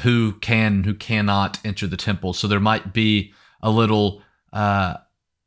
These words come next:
bit of being a religious outcast. And connected to the idea of religious outcast, it was believed that people who had disabilities had so because of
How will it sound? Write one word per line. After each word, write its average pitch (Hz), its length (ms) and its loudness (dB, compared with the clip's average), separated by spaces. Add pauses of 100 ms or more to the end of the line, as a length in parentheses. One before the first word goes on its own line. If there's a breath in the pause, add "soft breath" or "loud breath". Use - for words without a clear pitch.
(240)
bit 117 340 0
of 95 280 -2
being 113 320 2
a 107 80 4
religious 107 600 2
outcast. 143 880 -4 (760 loud breath)
And 135 120 2
connected 170 380 2
to - 80 -8
the 147 140 2
idea 135 180 2
of 113 100 -2
religious 117 600 0
outcast, 110 800 0
it 120 80 -4
was 120 200 0
believed 117 760 2
that 101 580 -2 (920)
people 135 500 2
who 117 680 2
had 127 360 0
disabilities 110 880 0
had 113 340 0
so 110 260 0
because 101 640 -2
of 98 680 -4